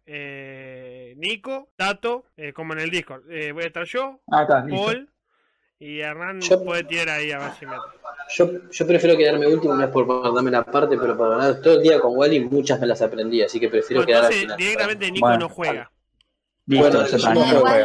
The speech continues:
Speaker 2: juega.
Speaker 4: igual busqué palabras que Nico no, no las tuviera tan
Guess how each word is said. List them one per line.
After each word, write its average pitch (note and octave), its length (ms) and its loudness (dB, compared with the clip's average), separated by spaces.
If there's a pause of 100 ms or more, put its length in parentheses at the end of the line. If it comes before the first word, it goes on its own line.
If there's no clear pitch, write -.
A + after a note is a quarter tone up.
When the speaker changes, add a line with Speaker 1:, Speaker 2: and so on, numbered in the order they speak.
Speaker 2:
juega. - 20 -14 (120)
Speaker 4:
igual G#3 540 -4
busqué F#3 280 -4
palabras G3 520 4
que D#3+ 120 -10
Nico F3 220 -6
no, E3 260 -8
no C#3 240 -12
las C#3 240 -12
tuviera C3+ 380 -12
tan B2+ 320 -14